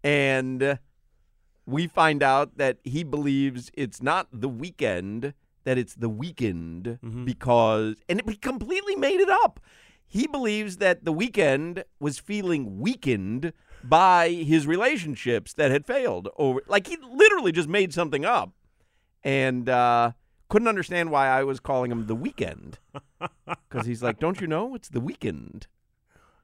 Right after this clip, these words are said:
Speaker 2: That's why I just, you gonna struggle to get married, man.
Speaker 1: <laughs>
Speaker 2: They push back.
Speaker 1: <laughs> Well, yeah, we push back.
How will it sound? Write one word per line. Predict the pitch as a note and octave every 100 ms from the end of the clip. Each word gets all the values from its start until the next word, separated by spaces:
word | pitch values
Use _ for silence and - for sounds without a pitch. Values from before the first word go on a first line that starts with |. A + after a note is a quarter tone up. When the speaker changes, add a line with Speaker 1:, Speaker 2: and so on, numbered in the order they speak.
| _ _ _
Speaker 2:
That's | - -
why | B2 A#2+
I | C3
just, | B2+ C#3+ C3+ _ _ _ _ _ _
you | B3+ D#4
gonna | C#4+
struggle | - D4 C#4 G#3+
to |
get | F#3 F#3
married, | F#3+ F#3+ F3 C#3
man. | C#3 C#3 C#3
Speaker 1:
<laughs> | D#3+ C#3 - D#3 - _ E3+ - - E3 _ F3 -
Speaker 2:
They | F3+
push | - B3+ F#3+
back. | G#3+ C4+ A#3 - _ F3
Speaker 1:
<laughs> | - - - - - G#4+
Well, | B4 C4 -
yeah, | B3 A3 - C#4 - C4 -
we | F#3 D4 E4
push | A4+ A#4+ -
back. | A3+ F3 A2+ -